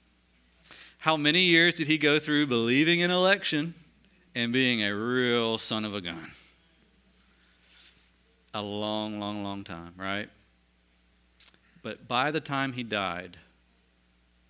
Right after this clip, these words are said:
it had hit his heart. And he was not gonna die without making sure that that next generation knew it.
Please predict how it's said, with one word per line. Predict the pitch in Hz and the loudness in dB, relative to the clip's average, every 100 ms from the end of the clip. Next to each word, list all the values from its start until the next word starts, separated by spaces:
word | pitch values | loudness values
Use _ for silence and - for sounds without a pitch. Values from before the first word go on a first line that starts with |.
| _ _ _ _ _ _ _ - - _ _ _ _ _ _ _ _ _ _ | _ _ _ _ _ _ _ -10 -10 _ _ _ _ _ _ _ _ _ _
it | 113 | -12
had | 98 | -10
hit | 92 95 | -8 -8
his | 90 | -8
heart. | 87 85 - _ _ _ _ _ _ _ _ _ _ _ _ _ _ _ _ - _ _ | -12 -12 -16 _ _ _ _ _ _ _ _ _ _ _ _ _ _ _ _ -20 _ _
And | 110 | -12
he | 101 143 | -4 -2
was | 120 | -2
not | 113 120 135 | -4 -4 -4
gonna | 131 123 | -4 -6
die | 117 120 123 131 | -4 -2 0 -2
without | 117 113 117 120 | -2 -2 -2 -2
making | 117 120 117 | -4 -6 -6
sure | - 135 113 104 101 _ _ _ _ _ _ _ _ _ _ _ _ | -8 -6 -8 -10 -16 _ _ _ _ _ _ _ _ _ _ _ _
that | 101 | -4
that | 113 113 | -2 -2
next | 117 123 - | -2 -4 -6
generation | 127 120 113 117 - 104 104 113 110 | -8 -4 -4 -4 -6 -12 -10 -8 -6
knew | 113 104 | -4 -6
it. | 92 | -8